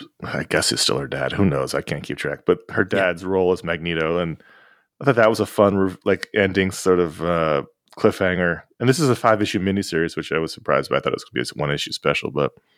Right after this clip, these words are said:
Speaker 1: hey, you know, let's end this whole thing in style.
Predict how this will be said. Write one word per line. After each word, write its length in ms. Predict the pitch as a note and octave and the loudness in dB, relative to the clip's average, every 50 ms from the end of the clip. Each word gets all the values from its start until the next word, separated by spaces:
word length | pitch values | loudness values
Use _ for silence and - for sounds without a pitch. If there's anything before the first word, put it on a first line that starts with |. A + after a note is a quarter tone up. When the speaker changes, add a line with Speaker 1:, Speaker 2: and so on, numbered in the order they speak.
| _ _ _ _ _ _ _ - | _ _ _ _ _ _ _ -2
Speaker 1:
hey, 160 | A#2+ D3 C3+ G#2+ | 0 0 2 2
you 100 | G#2 G#2 | 2 2
know, 240 | G#2+ A2 A#2+ B2 | 4 4 2 2
let's 240 | A#2 A#2 A#2+ A#2 - | 2 0 0 2 2
end 180 | A#2 C3+ C3 C3 | 2 2 4 4
this 180 | B2+ A#2 - | 4 2 4
whole 140 | - C3 A#2+ | 4 2 2
thing 200 | - - A#2+ G#2+ | 2 2 2 2
in 100 | A2 G#2 | 2 0
style. 680 | - - - - G2 F#2 F2+ F#2 E2 D2 C2 - - _ | 0 -2 0 2 4 4 6 4 4 2 0 -2 -6 _